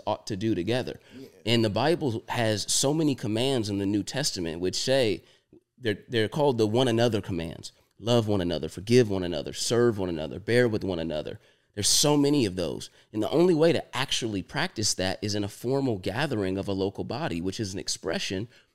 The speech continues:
Speaker 1: of the universal church, Christians all around the world. You, you can't practice the one another's if you just willy-nilly and loose, you know what I'm saying? You need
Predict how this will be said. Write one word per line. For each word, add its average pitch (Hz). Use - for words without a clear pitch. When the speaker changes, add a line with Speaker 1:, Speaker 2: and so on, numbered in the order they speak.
Speaker 1:
of 104
the 104
universal 117
church, -
Christians -
all 98
around 98
the -
world. 110
You, 117
you 120
can't 165
practice 147
the 107
one 110
another's 110
if 95
you 110
just 104
willy-nilly 113
and 90
loose, -
you 95
know 98
what 90
I'm 101
saying? 110
You 107
need 110